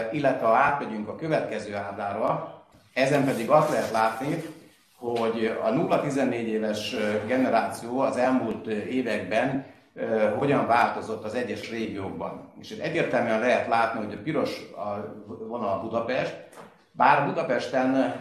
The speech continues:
volt egy kis, ö, felszálló ág, de pont az agglomerációba való kiköltözés miatt, ö, ugye pont a fiatal generáció kiköltözött Pest megyébe,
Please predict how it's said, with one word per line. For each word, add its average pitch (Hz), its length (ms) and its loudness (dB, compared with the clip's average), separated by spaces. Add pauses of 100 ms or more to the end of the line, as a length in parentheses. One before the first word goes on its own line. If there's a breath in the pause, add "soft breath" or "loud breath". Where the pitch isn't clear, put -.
(160)
volt 131 240 -2
egy 110 200 -4
kis, 113 320 -10
ö, 110 60 -2
felszálló 110 720 2
ág, 120 200 6
de 110 80 -2
pont 151 300 0
az 107 140 0
agglomerációba 107 1040 -2
való 110 200 -2
kiköltözés 104 880 -4
miatt, 117 400 0
ö, 135 100 0 (440 loud breath)
ugye 110 220 -4
pont 139 240 4
a 135 40 4
fiatal 117 420 0
generáció 107 560 0
kiköltözött 98 520 -4
Pest 107 260 -6
megyébe, 120 720 0